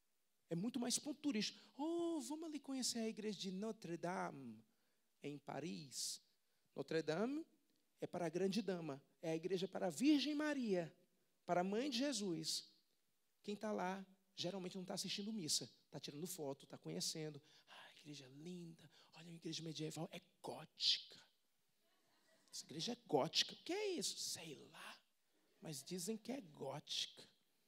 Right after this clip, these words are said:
Bonito demais, né?" Mas rezar que é bom, ele não vai. Por quê? Porque é o ponto turístico.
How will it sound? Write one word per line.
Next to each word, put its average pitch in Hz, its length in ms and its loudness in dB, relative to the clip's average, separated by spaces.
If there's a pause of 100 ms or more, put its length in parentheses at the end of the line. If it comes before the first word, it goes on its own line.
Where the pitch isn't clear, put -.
(540)
Bonito 185 360 0
demais, - 1040 -6 (280)
né?" 202 260 -2 (1080)
Mas 170 180 -2
rezar 190 380 0
que - 100 -4
é 202 60 2
bom, 190 240 -4
ele 330 100 -8
não 508 120 -8
vai. 247 280 -2 (520)
Por 285 120 -6
quê? 247 140 0
Porque 285 180 -2 (1200)
é - 280 0
o 277 80 2
ponto 262 260 -10
turístico. 160 460 -6